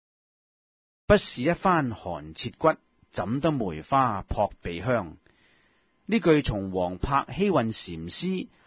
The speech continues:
內心世界流露出嚟嘅禪語，已經成為中國人耳熟能詳嘅千古佳句。佢鼓勵禪者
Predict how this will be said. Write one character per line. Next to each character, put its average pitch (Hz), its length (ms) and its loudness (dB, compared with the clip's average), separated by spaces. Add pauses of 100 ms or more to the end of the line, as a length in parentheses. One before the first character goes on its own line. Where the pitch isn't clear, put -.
(120)
內 123 320 4
心 180 300 2
世 120 240 -2
界 117 420 -2
流 85 320 -6
露 104 280 -2
出 185 120 -4
嚟 104 160 -4
嘅 110 100 -6
禪 - 260 -6
語， 76 400 -8 (420)
已 123 120 -2
經 196 180 0
成 98 200 -4
為 82 280 -4
中 190 260 0
國 131 160 0
人 78 340 -8 (240)
耳 117 300 -2
熟 131 240 0
能 80 320 -8
詳 76 280 -10
嘅 95 120 -10
千 139 380 -2
古 104 240 -8
佳 123 260 -2
句。 80 300 -10 (880)
佢 156 200 2
鼓 156 220 -2
勵 123 220 4
禪 87 400 -4
者 104 320 -2